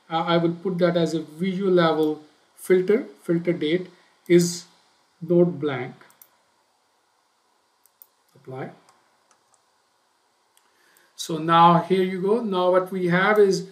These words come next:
starting from thirteenth of April to, um, um,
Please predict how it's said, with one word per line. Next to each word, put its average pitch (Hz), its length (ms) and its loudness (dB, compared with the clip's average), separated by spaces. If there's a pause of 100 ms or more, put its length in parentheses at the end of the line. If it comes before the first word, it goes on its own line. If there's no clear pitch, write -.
(200)
starting 202 460 0
from 190 260 -4
thirteenth 208 380 -2
of 190 180 -4
April 196 420 -2 (120)
to, 175 580 0
um, 151 720 -8 (200)
um, 147 540 -14